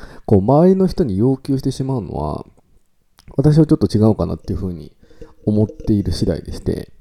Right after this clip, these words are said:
うん。自分の生き方を他人に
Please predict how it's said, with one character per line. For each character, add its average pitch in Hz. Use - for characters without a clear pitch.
う 98
ん。 95
自 131
分 208
の 208
生 -
き -
方 -
を 101
他 117
人 143
に 147